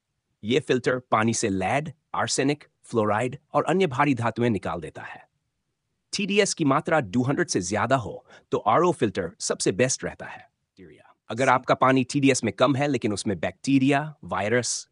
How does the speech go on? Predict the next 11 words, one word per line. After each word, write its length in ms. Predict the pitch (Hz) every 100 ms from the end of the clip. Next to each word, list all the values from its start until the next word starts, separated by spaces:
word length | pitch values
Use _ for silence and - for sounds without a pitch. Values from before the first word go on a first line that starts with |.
| -
या 120 | 90
माइक्रोब्स 640 | 80 104 - 117 113 -
है, 180 | 123 131 - - -
तो 80 |
यूवी 480 | 107 104 170 165 196
अल्ट्रावायलेट 640 | 135 - 139 117 120 120 -
फिल्टर 460 | - 127 - - - _ -
एक 180 | 143 - _
अच्छा 200 | - -
ऑप्शन 340 | - - - -
है। 240 | - -